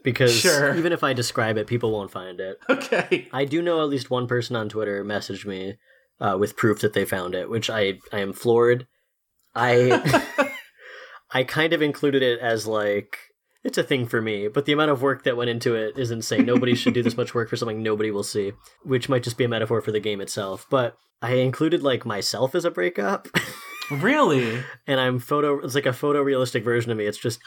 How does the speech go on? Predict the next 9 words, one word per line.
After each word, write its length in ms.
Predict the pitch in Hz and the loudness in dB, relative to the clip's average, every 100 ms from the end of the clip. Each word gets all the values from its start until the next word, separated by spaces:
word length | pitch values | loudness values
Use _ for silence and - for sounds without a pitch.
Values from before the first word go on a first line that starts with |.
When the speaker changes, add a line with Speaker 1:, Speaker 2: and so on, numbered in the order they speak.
| - | -10
Speaker 1:
poses 400 | - 123 123 120 | -2 0 2 0
of 140 | 110 107 | 0 0
me. 220 | 107 101 - - - _ _ _ _ | -2 0 -2 -4 -20 _ _ _ _
Speaker 2:
<laughs> 100 | 381 466 370 392 571 587 - 440 - 440 - | -6 -4 -4 -2 -4 -4 -2 -4 -2 -4 -2
Speaker 1:
Yeah, 140 | 147 143 | 0 0
so 160 | 156 | 2
the 120 | 147 | 0
way, 280 | 143 156 160 | 2 0 0
the, 140 | 151 | -2